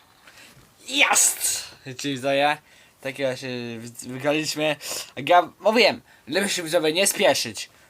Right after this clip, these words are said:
bo jak się spieszycie, przegrywacie.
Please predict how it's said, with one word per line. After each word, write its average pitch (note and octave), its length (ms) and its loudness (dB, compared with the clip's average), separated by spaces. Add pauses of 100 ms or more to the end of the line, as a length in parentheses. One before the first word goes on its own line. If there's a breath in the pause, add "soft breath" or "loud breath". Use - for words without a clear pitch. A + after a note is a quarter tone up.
(100)
bo C#3 80 2
jak D#3+ 140 4
się A#3 100 0
spieszycie, G#3+ 580 4 (1500 soft breath)
przegrywacie. D#3 840 2